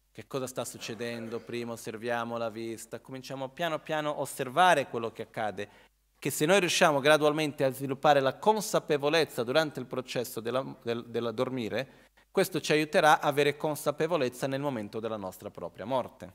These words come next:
Avere consapevolezza mentre ci addormentiamo non è, "Ah, prima c'è l'ac-, la terra che si dissolve nell'acqua, vediamo dove sta per succedere", no.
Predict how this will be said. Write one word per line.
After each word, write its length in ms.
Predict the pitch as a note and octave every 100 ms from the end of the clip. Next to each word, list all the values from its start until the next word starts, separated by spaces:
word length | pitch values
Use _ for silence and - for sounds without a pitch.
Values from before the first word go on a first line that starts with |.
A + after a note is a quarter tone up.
| _ _ _ _ _ _ _ _ _ -
Avere 300 | B2 F#3 F3
consapevolezza 880 | E3 D#3 D#3 D#3 D#3 G3+ G3 - C#3+
mentre 320 | D3+ D3 C#3+
ci 80 | D3
addormentiamo 840 | C3+ C#3 D3 C#3+ C3+ A#2+ A#2+ - - _ _
non 420 | C3+ C#3+ D3+ D#3+
è, 480 | G#3 A3+ - - -
"Ah, 400 | D3 C#3+ G#2+ - - _ _ _ _
prima 380 | D#3+ A3 G#3 F#3
c'è 260 | - F3
l'ac-, 380 | E3 D#3+ F3 -
la 120 | D#3
terra 320 | - F#3 E3+
che 100 | -
si 100 | D3+
dissolve 380 | D3+ C#3+ D#3+ D#3
nell'acqua, 360 | D3+ D3 C3+ C3
vediamo 380 | C#3 F#3 A3+ E3
dove 220 | D3 C#3+
sta 180 | - B2+
per 180 | C3
succedere", 520 | A#2 B2+ - A2 G2 G2+
no. 400 | D#3 A#2+ -